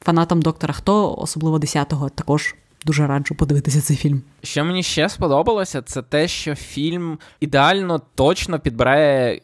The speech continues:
Speaker 2: кількість подій і персонажів, яких ми маємо знати. Тобто, е, це часто, як, знов-таки, відрізнити хороший фільм від поганого фільму, це, е, кількість персонажів і наскільки вони важливі для сюжету. Дуже часто там стільки персонажів, що ми в них губимося,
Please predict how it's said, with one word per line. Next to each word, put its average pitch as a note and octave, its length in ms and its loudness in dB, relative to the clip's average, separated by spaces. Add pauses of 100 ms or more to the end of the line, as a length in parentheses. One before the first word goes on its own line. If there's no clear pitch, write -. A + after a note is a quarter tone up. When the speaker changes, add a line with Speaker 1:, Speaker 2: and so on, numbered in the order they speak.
(220)
Speaker 2:
кількість C#3+ 440 -2
подій A#2+ 340 0
і F#3 120 -6
персонажів, C3 720 -2
яких - 380 -4
ми B2+ 100 2
маємо B2 380 2
знати. A#2+ 440 -2
Тобто, A#2+ 360 -2 (320)
е, A#2 280 4
це C#3+ 180 0
часто, D#3 400 0
як, B2+ 300 0
знов-таки, A2 680 -6
відрізнити A2 840 -2
хороший - 480 -2
фільм G#2 220 -4
від G2+ 140 -8
поганого F#3 420 2
фільму, C#3+ 320 -4
це, B2+ 260 0 (220)
е, G#2 160 -4
кількість C#3+ 500 -2
персонажів B2+ 600 0
і A#2+ 40 -2
наскільки C#3 380 -2
вони B2 180 0
важливі A#2+ 440 0
для G2+ 140 0
сюжету. F#2+ 440 -2
Дуже A#2 200 -4
часто - 280 -2
там A2+ 140 -2
стільки B2 340 -2
персонажів, B2+ 580 0
що - 140 -6
ми A#2+ 120 -2
в A2+ 60 -6
них G#2 140 -6
губимося, D#3+ 800 0